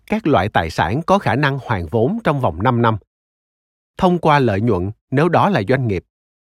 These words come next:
thông qua cho thuê nếu đó là bất động sản, hoặc thông qua cổ tức nếu đó là chứng khoán. Sau đó,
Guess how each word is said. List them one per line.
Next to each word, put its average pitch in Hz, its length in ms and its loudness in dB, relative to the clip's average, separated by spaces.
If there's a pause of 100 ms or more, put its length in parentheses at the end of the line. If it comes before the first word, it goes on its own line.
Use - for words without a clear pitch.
(380)
thông 131 220 0
qua 120 140 0
cho 113 180 -2
thuê 131 320 2 (200)
nếu 151 180 4
đó 143 200 2
là 110 240 -2
bất - 160 -2
động 85 180 -4
sản, 98 300 -6 (540)
hoặc 113 220 0 (140)
thông 127 220 0
qua 113 220 2
cổ 82 160 -4
tức 180 220 0 (220)
nếu 127 180 2
đó 139 260 0
là 156 180 -4
chứng 123 220 -2
khoán. 110 240 -4 (1000)
Sau - 260 0
đó, 113 260 2